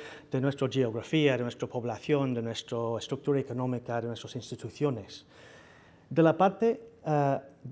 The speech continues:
verde a la derecha, la parte donde sí podemos tener incidencia, que podemos actuar, las palancas dinámicas de competitividad, los distintos capitales que podemos invertir, que podemos cambiar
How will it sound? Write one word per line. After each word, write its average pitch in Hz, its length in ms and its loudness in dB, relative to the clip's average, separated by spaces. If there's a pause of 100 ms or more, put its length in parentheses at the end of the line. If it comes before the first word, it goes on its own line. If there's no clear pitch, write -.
verde 135 360 8
a 123 60 2
la 117 100 0
derecha, 113 460 -4
la 107 100 -6
parte 170 260 0
donde 147 240 2
sí 196 220 0
podemos 123 460 -4
tener 117 240 -4
incidencia, 117 680 -4 (120)
que 123 140 -6
podemos 135 420 -2
actuar, 120 460 -4 (200)
las 127 200 -4
palancas 147 500 0
dinámicas 131 640 -4
de 117 80 -6
competitividad, 110 840 -10
los 110 220 -8
distintos - 460 -4
capitales 131 680 -2
que 120 140 -8
podemos 131 420 -4
invertir, 131 600 -2
que - 120 -12
podemos 127 400 -6
cambiar 123 500 -4